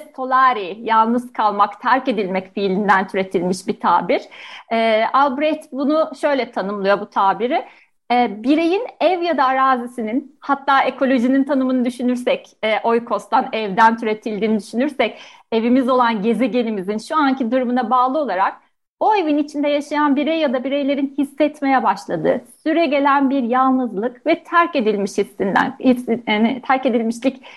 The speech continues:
hissinden kaynaklanan derin acı ve yoğun üzüntü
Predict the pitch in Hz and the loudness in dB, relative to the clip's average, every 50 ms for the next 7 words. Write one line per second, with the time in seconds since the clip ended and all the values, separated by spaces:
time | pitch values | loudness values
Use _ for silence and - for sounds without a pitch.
0 | - - - 294 277 - - 277 247 226 208 202 233 - 320 320 320 311 294 277 | -4 2 2 2 2 2 0 0 2 2 2 0 0 -2 -2 0 2 2 2 2
1 | 269 262 247 254 262 247 220 180 175 240 269 285 320 339 330 - - 214 175 - | 2 0 0 0 2 0 0 0 0 2 2 2 2 0 -2 -4 -4 -6 -4 -2
2 | - 254 320 494 - _ _ _ _ _ _ _ - - 285 269 233 269 294 311 | -2 -2 -2 -2 -4 _ _ _ _ _ _ _ -4 -2 0 2 2 2 0 0
3 | 349 392 381 - - 269 240 226 240 269 254 233 247 - 240 202 196 | 0 -2 -4 -2 -2 0 0 2 0 0 0 -2 -4 -4 -6 -6 -6